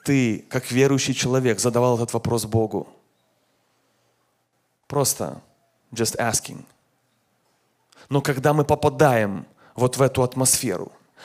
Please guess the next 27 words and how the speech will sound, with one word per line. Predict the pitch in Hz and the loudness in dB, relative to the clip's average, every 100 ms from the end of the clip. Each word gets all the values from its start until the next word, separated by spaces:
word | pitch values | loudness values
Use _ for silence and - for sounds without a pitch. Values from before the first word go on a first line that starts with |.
| - | -12
когда | 127 123 143 | -6 2 2
мы | 143 135 - | 2 -2 -4
чувствуем | - 185 - - 120 120 | 0 2 2 2 0 0
эту | 135 | -2
влагу, | 123 135 113 104 110 | 0 2 2 2 0
эту | - | 2
жизнь, | 117 131 117 98 95 - _ _ - - - | 2 2 0 -2 -10 -16 _ _ -20 -20 -10
то | - | -4
понимаете, | - 139 151 170 - | 0 2 2 0 -2
какие | 135 143 135 | -4 -2 0
вопросы | 131 143 131 - 117 | 2 2 2 2 -2
идут | 117 110 | -4 -8
к | 110 | -4
Богу? | 117 117 104 - - _ _ _ _ _ _ _ _ _ _ _ | -2 -2 -4 -10 -14 _ _ _ _ _ _ _ _ _ _ _
Почему-то | 127 147 139 139 | 0 2 2 0
он | 135 | 0
не | |
спросил, | 131 139 135 135 | 0 0 2 2
«Господи, | 123 117 123 117 | 0 0 0 2
почему, | 123 - 127 123 | 0 0 -2 0
а | |
за | 117 | 0
что?» | 113 - 131 104 | -2 0 0 0
А, | 107 | -4
«Господи, | 113 110 113 104 | -6 -6 -6 -6
что | - 117 | -4 -4
делать?» | 113 90 - - | -4 -4 -6 -14